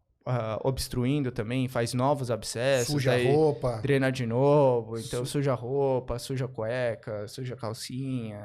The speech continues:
Speaker 1: é desagradável.
Speaker 2: E não tem controle, né?
Speaker 1: Não tem
Speaker 2: Porque
Speaker 1: controle, não tem esfíncter, né? Não
Speaker 2: não
Speaker 1: tem
Speaker 2: tem
Speaker 1: músculo.
Speaker 2: Não tem válvula, aquilo fica drenando, é. Quando a gente fala drenar, significa sair alguma coisa, né? Então, fica o tempo todo saindo líquido por ali.
Speaker 1: Exatamente.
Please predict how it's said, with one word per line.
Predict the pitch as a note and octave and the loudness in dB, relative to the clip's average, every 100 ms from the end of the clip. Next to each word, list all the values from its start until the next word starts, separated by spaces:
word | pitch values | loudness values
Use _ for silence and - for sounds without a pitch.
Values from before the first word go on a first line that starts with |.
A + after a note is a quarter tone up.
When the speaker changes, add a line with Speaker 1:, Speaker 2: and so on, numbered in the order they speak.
| - | -10
Speaker 1:
é | - | -10
desagradável. | C3+ C#3+ C#3 C#3 C#3 | -4 -2 0 0 0
Speaker 2:
E | D#3 | 0
não | |
tem | C#3+ E3 | 0 -2
controle, | G#3 G#3+ D3 D3+ D3 F#2+ - _ | -2 -4 -2 0 0 -2 -14 _
né? | A2 | -4
Speaker 1:
Não | A#2+ | -4
tem | B2 A#2+ | -2 -4
Speaker 2:
Porque | C3 | -4
Speaker 1:
controle, | B2+ B2 | -4 -2
não | B2 G#2+ | -2 0
tem | B2 | 0
esfíncter, | C3 C#3+ C3+ B2 A#2 G#2+ | 0 -2 -4 -4 -6 -6
né? | A2+ | -6
Não | A2+ | -6
Speaker 2:
não | |
Speaker 1:
tem | A2+ C3+ | -4 -2
Speaker 2:
tem | |
Speaker 1:
músculo. | C#3+ B2+ - G#2 - _ _ _ _ | 0 -2 -6 -10 -16 _ _ _ _
Speaker 2:
Não | G#2+ | -12
tem | C3 | -8
válvula, | C#3+ D3 C#3+ C3 G#2 | -4 0 0 -2 -6
aquilo | G2+ B2 | -12 -10
fica | B2+ C3+ C#3 | -8 -8 -8
drenando, | C#3+ D3 C#3+ C#3 C#3 | -6 -6 -4 -6 -6
é. | B2+ A2 - - - | -10 -10 -18 -20 -16
Quando | - F3 | -4 0
a | |
gente | F3 | 0
fala | E3+ E3 | 0 0
drenar, | D3+ C#3+ D#3+ | 0 0 -2
significa | D#3 E3 D3+ D#3+ | -2 -8 -8 -8
sair | C#3+ - D3 C#3 B2 | -6 -4 -2 -2 -2
alguma | G#2+ G#2+ | -4 -10
coisa, | - A2+ A2+ | -10 -10 -10
né? | |
Então, | A#2 C3 C#3 C#3 - - | -10 -6 -6 -8 -16 -20
fica | - - C3+ | -20 -8 -6
o | |
tempo | C3+ E3+ D#3 G3 | -4 -6 -6 -10
todo | E3 D3+ D3+ | -8 -8 -8
saindo | - E3 E3+ E3 E3 E3+ - | -10 -6 -6 -4 -6 -8 -12
líquido | - C3+ C3 C3+ | -6 -6 -4 -8
por | C#3 | -6
ali. | D#3+ A#2+ - _ _ | -8 -8 -12 _ _
Speaker 1:
Exatamente. | A#2 A2 G#2 - B2 A2+ A2 | -6 -4 -4 -4 -4 -4 -6